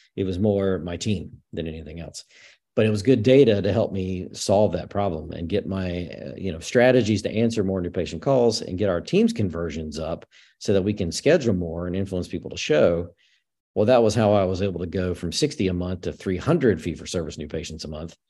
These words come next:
But instead of spending thirty-six thousand, now I only had to spend ninety-six hundred to get 'em. So I was able to cut my marketing seventy-four percent of, as a result.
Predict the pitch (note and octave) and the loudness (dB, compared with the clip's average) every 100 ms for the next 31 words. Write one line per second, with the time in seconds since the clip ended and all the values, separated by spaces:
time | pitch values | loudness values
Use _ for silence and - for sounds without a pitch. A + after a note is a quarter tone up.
0 | _ _ _ _ _ _ G#2+ G2+ G2+ - | _ _ _ _ _ _ 2 2 2 4
1 | A2 G#2 B2+ A#2 G#2+ F#2 G#2+ F#2 F2 - | 4 4 2 4 2 2 0 -2 -4 -4
2 | A#2+ C3+ G#2+ E2 F#2 F#2 G#2+ A#2 F#2+ F#2 | 0 2 0 0 -4 -2 0 2 2 0
3 | F#2 E2+ - F#2 F2 F2 G2+ F2 - E2+ | -2 -4 -4 -4 -2 -2 -2 -2 -4 -6
4 | - G2 - - G2+ - - _ _ _ | -2 -4 -4 -6 -6 -6 -12 _ _ _
5 | _ _ - E2 E2+ E2+ F#2+ E2+ - D#3 | _ _ -2 -2 0 0 0 0 -4 -6
6 | - F#2+ F2+ F2 D#2+ D#2 - E2+ D#2+ D#2+ | -4 -6 -4 -4 -6 -6 -4 -6 -6 -10
7 | D2+ - E2+ D#2 D2+ D2+ - - D2 C#2+ | -12 -10 -8 -8 -12 -14 -12 -12 -12 -12
8 | - C2 - | -12 -12 -14